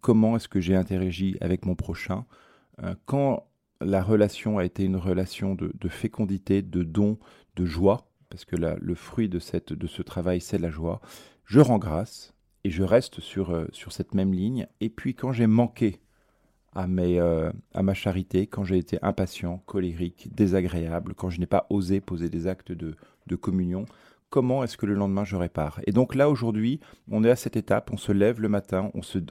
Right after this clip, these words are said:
on, on commence ce championnat, on commence cette année et on se dit, quelles sont les personnes que je dois servir ? D'abord, euh, dans notre devoir d'État, évidemment, de baptiser, euh, quand nous sommes, euh, liés par le sacrement de mariage, il y a ce-, ce-, cette, euh,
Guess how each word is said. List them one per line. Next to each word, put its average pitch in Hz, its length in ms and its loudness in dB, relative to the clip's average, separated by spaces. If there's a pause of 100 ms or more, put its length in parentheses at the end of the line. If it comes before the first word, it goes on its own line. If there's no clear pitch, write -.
on, 98 180 2
on 95 80 -2
commence 131 420 0
ce - 120 -8
championnat, 101 560 -4
on 104 100 -2
commence 110 340 -2
cette - 200 -6
année 92 240 2
et 107 60 -2
on 92 80 -6
se - 140 -12
dit, 92 200 -4 (400)
quelles 107 160 2
sont - 200 -6
les 107 80 0
personnes 101 460 -4
que - 100 -12
je 87 80 -10
dois 87 160 -6
servir ? 76 460 -8 (420)
D'abord, 113 540 4 (140)
euh, 95 220 2
dans 110 180 2
notre 104 500 2
devoir 104 360 2
d'État, 98 380 2
évidemment, 98 440 0
de 90 100 -2
baptiser, 95 540 -2 (500)
euh, 85 300 -10
quand 113 120 -4
nous 107 120 -4
sommes, 104 480 -2
euh, 85 260 -2 (420)
liés 101 360 4
par 104 140 -2
le 92 100 -4
sacrement 101 460 -6
de 92 80 -2
mariage, 90 640 0 (100)
il 90 160 -4
y 98 60 0
a 104 100 0 (400)
ce-, - 260 -2
ce-, - 220 -6
cette, - 340 -4
euh, 87 160 0